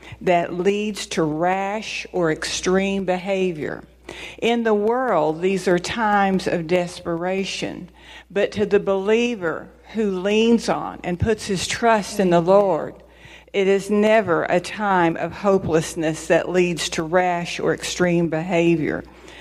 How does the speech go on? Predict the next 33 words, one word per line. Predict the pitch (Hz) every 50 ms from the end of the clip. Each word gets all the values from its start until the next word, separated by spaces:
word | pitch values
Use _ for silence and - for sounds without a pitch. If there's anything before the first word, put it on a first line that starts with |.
| - - - - - - -
Um, | 175 170 165 160 156 160 160 175
the | 185 175
verse | 160 180 208 220 233 226 - -
that | 208 180 - 151
Cheryl | - - - 202 196 190 180 180 180 165
gave | 175 180 180 180 180 175 208
me | 180 170 170 165 170 175 190 185 - - - _ _ _ _ _ _ _ _ _ - _ -
was | 139 180 151 196
out | 180 180 180
of | 190 175
the | 175 180 -
Amplified | - 180 202 214 208 208 202 185 - - - 180 175 170 170 165 165 170 170 -
in | - - 170 170 170
Hebrews, | 170 170 226 220 214 180 185 190 196 190 185 185 -
the | - 165
thirteenth | 170 - 220 214 208 - - - - 214 196 196 -
chapter, | - - - 185 175 175 - - - 175 175 170 185 - - - - - - - - - - - -
the | - 180 175
fifth | 175 - - 214 214 202 202 -
verse, | 160 185 175 160 151 147 160 160 - - - - - _ _ _ _ _ _ _ _ _ -
and | - 175 175
I | 175 175
asked | - - 185 190 185 - -
her | - 175
to | 165 170 170
let | 175 185 - -
me | 165 170 165
add | 156 170 175 165 147 135
the | 160 165
sixth | - - - 220 202 - - - - -
verse | 165 156 147 143 151 - - -
to | - - 214 196 185 160
that. | 156 135 135 131 139 151 -